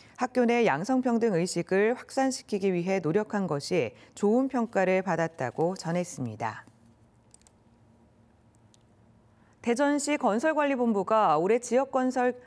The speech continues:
경기 활성화를 위해 천오백오십오억 원 규모의 공사 계약과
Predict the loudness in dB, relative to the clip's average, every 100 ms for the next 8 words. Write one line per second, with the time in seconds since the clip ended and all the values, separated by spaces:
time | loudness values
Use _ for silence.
0 | -20 -8 -2 -2 0 0 -2 -2 -2 0
1 | 2 0 0 -2 -4 -6 -16 -16 -4 0
2 | 2 2 0 0 0 0 2 2 2 0
3 | 0 0 0 0 0 -2 -2 -2 -2 0
4 | -2 -2 -2 -2 -2